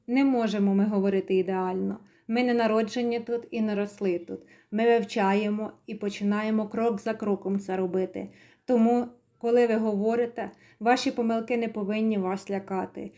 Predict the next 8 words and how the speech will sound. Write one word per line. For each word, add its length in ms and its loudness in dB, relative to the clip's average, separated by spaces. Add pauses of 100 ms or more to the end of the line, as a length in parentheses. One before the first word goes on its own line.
(160)
Нічого 500 -2
страшного, 840 -4
десь 300 0
вас 220 -6
виправлять. 720 -2 (340)
Так 220 -6
і 60 2
говоріть: 640 -2